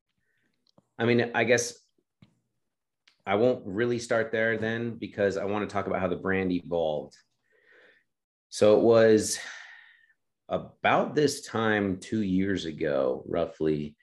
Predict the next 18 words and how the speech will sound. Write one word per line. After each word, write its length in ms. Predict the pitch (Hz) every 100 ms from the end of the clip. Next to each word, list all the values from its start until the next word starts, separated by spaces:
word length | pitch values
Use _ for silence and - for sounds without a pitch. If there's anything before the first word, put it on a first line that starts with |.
| _ _ _ _ _ _ _
It 100 | 107
really, 320 | 95 156 180
s-, 220 | - -
the 200 | - 101
whole 160 | 101 147
genesis 600 | 87 98 101 90 87 -
of 200 | 87 82
it 140 | 82
was 580 | - 87 87 82 76 - -
a 80 | 85
buddy 400 | 76 92 92 90
of 120 | 82
mine 640 | 85 82 82 82 80 80 - _ _ _ _ _
and 220 | 87 85 80
myself 600 | 78 - 120 120 113 -
who 120 | 101
are 120 | 92
big 600 | - 95 92 92 90 90